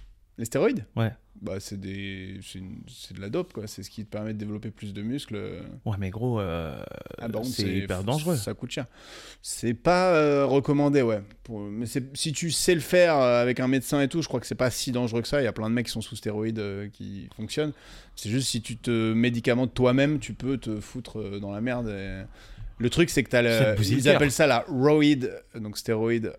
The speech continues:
Speaker 1: rage, les Américains, où tu peux avoir des sautes d'humeur de ma-, c'est un coup à taper ta femme, quoi, globalement, de prendre des stéroïdes. C'est, t'as des mecs, ils ont des, tu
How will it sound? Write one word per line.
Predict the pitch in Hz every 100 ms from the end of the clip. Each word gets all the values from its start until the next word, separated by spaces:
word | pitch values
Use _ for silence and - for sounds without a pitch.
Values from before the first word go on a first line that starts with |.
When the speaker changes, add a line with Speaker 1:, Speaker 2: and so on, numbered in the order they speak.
| -
Speaker 1:
rage, | 120 139 139 120
les | 110 110
Américains, | 110 110 107 123 135 113
où | 110 110 110
tu | - 117
peux | 123
avoir | 120 120
des | 113 110
sautes | - 117
d'humeur | 104 117 127 120
de | 110
ma-, | 110 113 101
c'est | -
un | 120
coup | -
à | 131
taper | 123 117
ta | 127
femme, | 120 120 110
quoi, | 107
globalement, | 107 101 107 107
de | 104
prendre | - 110
des | 104
stéroïdes. | - 101 104 - - - - _ -
C'est, | - 101 98
t'as | 104
des | 104
mecs, | 117 120
ils | 113 104
ont |
des, | 104 104
tu | 101